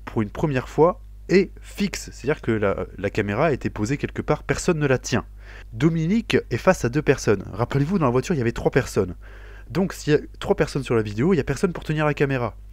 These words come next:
Est-ce que ça serait de nouveau une petite preuve ? Pas vraiment, non. Est-ce que ça serait de nouveau un truc qui pourrait nous aider à penser que la vidéo est fausse ? Dans ma vidéo, j'ai fait la personne naïve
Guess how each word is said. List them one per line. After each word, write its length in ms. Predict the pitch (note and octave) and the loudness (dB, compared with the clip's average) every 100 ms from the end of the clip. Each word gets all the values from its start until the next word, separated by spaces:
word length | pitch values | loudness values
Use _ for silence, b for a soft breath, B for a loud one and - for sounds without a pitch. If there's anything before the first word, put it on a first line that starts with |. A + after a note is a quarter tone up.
| - | -4
Est-ce 200 | D3+ C#3+ | -2 0
que 120 | - | -2
ça 120 | A3+ - | -2 -2
serait 300 | - E3 - - | 0 -2 -2 -8
de 140 | A#2+ | -6
nouveau 460 | C3+ C3 B2+ F3 E3 b b b b b b - - - - | -4 -4 -2 -2 -2 b b b b b b -18 -18 -16 -8
une 160 | B2+ | -8
petite 360 | B2 B2 - C#3+ - | -6 -8 -8 -10 -12
preuve ? 520 | - D#3 F#3 E3 A2 - - - - | 0 2 2 2 -2 -4 -18 -10 0
Pas 80 | A#2+ | 2
vraiment, 340 | C3 D3 D#3 | 2 0 -2
non. 180 | C#3 C3 | 0 -2
Est-ce 120 | B2 | -2
que 80 | - | -4
ça 100 | C3 | -4
serait 300 | - C#3+ C#3+ | -4 -2 -2
de 100 | B2+ | -2
nouveau 600 | B2 A#2 C#3+ D#3 C3+ B2+ - - | -4 -2 0 0 -4 -8 -10 -6
un 100 | B2+ | -4
truc 160 | E3+ | -2
qui 80 | - | -4
pourrait 180 | - C3 | -2 -2
nous 240 | B2+ A2+ | 0 -2
aider 200 | B2+ C#3+ | -2 -2
à 100 | D3 | -4
penser 320 | - B2 - | -4 -8 -10
que 60 | - | -6
la 60 | B2 | -4
vidéo 180 | C3+ | 0
est 60 | C#3 | -2
fausse ? 360 | - B3 - G#2 b b - | -2 -8 -4 -4 b b 2
Dans 120 | D3 | 6
ma 80 | D#3+ | 6
vidéo, 420 | D3+ C#3+ D#3 F#3+ | 4 2 2 2
j'ai 140 | C3+ C3+ | 0 -2
fait 160 | - | 0
la 80 | C3+ | 0
personne 320 | A#2+ - B2+ | 0 -2 -2
naïve 420 | B2 C3 D3+ A2 | 2 2 0 -4